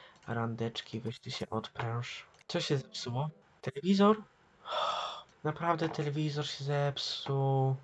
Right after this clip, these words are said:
Nikt go praktycznie nie używa i się zepsuł. Naprawdę. No i przyjedziecie w Barabara. Ten się cieszy, pełna satysfakcja. <laughs> Świetnie się bawi.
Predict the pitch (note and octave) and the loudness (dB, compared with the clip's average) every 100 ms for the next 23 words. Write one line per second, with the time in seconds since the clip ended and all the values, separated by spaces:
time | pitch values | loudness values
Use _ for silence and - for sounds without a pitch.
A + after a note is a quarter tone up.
0 | - - - D#3+ D3 D3 D3+ C#3 - D#3 | -10 -18 2 2 8 6 6 2 2 4
1 | C#3+ D3 C#3 C3+ C3+ C3+ - C3+ C#3 - | 4 2 0 -2 0 0 2 0 0 -4
2 | - - - D3+ C3+ C3+ C3+ - _ B2+ | -2 0 2 0 2 0 0 -10 _ -4
3 | C3 C#3+ D3+ D3+ - D3 C#3 C#3 - C#3 | 0 0 0 0 -2 -2 -2 -4 -2 -2
4 | C3 B2+ B2 A#2+ A2 A#2+ C3+ - _ - | 0 0 0 0 0 2 0 -4 _ -4
5 | C3+ C3 B2+ B2+ B2 - B2+ B2+ B2 B2 | -2 0 0 0 0 -2 -2 0 0 -2
6 | B2 C3 - B2 - - D3 D3+ - - | -6 -8 -2 -2 -2 -4 -2 -2 -12 -12
7 | - - - - C#3 C#3+ - C3+ C#3 C3 | -12 -16 -18 0 2 4 2 10 10 12